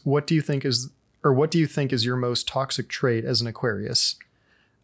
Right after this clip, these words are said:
I'm gonna read you some of them because I've always said this is B S, and there were an alarming number of them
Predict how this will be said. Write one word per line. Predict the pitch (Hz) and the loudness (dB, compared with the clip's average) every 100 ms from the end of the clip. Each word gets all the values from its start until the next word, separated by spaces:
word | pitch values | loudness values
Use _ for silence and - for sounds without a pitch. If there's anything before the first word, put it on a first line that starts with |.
| _ _ | _ _
I'm | 156 202 | 4 6
gonna | 185 160 | 6 4
read | 127 127 123 | 4 2 0
you | 113 | 0
some | 110 123 120 | 0 0 -2
of | 117 | -2
them | 113 113 135 | -4 -4 -4
because | 131 127 135 123 | -2 0 2 2
I've | - 151 160 156 | 2 2 2 2
always | 147 135 123 | 2 2 4
said | 135 120 | 2 0
this | 120 120 | 0 0
is | 120 | 0
B | 110 123 123 | 0 0 2
S, | 117 107 - - - _ _ _ _ _ _ _ | 2 2 0 0 -8 _ _ _ _ _ _ _
and | 127 127 127 123 117 - _ _ _ _ _ _ | 0 2 0 -2 -4 -8 _ _ _ _ _ _
there | 139 147 147 | 2 4 4
were | 143 135 | 2 0
an | 139 131 | 0 0
alarming | 131 131 131 131 127 123 | 0 0 -2 0 0 0
number | 120 117 120 | 0 0 -2
of | 117 107 | -2 -2
them | 117 113 110 113 | -4 -4 -6 -8